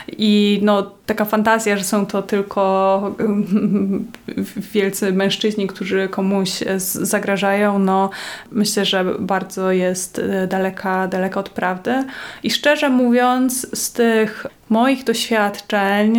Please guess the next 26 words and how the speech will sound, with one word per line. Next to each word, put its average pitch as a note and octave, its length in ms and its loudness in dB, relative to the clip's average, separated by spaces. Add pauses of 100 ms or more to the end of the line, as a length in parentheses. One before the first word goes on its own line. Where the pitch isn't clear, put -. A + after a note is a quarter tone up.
i G#3 220 0
z - 60 -4
tego, G#3 200 0
jak G#3 180 0
ja C#4 80 2
to C#4 100 0
przeżywam, G3+ 680 2
to G#3+ 340 4 (300)
ja G#3+ 120 2
dużo A#3+ 220 2
bardziej A3 600 4
boję G3+ 480 2
się G3 300 0 (360)
spotkać F#3 840 -2
w - 60 -8
lesie F#3 760 0 (340)
strażników G#3 560 -2
granicznych G3+ 760 0
albo F#3 600 -2 (360)
jakieś - 240 -6
po - 100 -14
prostu G3+ 240 -4
służby G#3 540 -2
mundurowe, F#3+ 680 0 (440)
a G#3+ 100 2
nie F#3+ 600 4